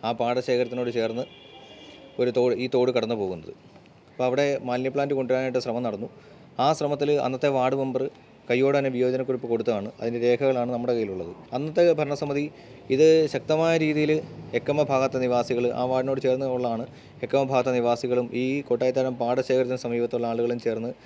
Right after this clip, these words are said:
ഒരു സമരം, അന്നത്തെ ജനകീയ സമിതി അന്നത്തെ സമരം നടത്തി, ഞങ്ങളുടെ, അതിൻ്റെ രേഖകളും ഉണ്ട്. അപ്പം എല്ലാവരും കൂടെ ഒപ്പിട്ടിട്ടുള്ള ഡീറ്റെയിൽസാണ് ഇത്. അപ്പം ഇതെല്ലാം വളരെ കൃത്യമായിട്ട് അന്ന് പഞ്ചായത്തിലേക്ക് എത്തിയതിൻ്റെ ഭാ-, ഭാഗമായിക്കൊണ്ട് ഈ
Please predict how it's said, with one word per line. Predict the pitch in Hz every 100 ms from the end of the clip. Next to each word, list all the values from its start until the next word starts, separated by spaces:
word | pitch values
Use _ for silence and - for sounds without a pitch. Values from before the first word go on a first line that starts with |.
| - - -
ഒരു | 131 131
സമരം, | 135 147 110 - 113
അന്നത്തെ | 131 135 131
ജനകീയ | 131 139 139
സമിതി | 131 127 143 - - -
അന്നത്തെ | 127 127 120
സമരം | 131 139
നടത്തി, | 123 123 131 131
ഞങ്ങളുടെ, | 143 143
അതിൻ്റെ | 147 151 147
രേഖകളും | 131 156 160
ഉണ്ട്. | 101 - - - - -
അപ്പം | 110 123 117
എല്ലാവരും | 123 135 143
കൂടെ | 143
ഒപ്പിട്ടിട്ടുള്ള | 127 147 135 131 131 147 - -
ഡീറ്റെയിൽസാണ് | 139 143 131 117 117 - - - -
ഇത്. | 101 - 113
അപ്പം | 135 147 - - - -
ഇതെല്ലാം | 139 165 165 170 - - - 127
വളരെ | 135 151
കൃത്യമായിട്ട് | 147 139 151 143
അന്ന് | 143
പഞ്ചായത്തിലേക്ക് | 131 131 135 143 131
എത്തിയതിൻ്റെ | 123 131 135 123
ഭാ-, | 120 117 107
ഭാഗമായിക്കൊണ്ട് | 113 117 123 120 117 113 113
ഈ | 123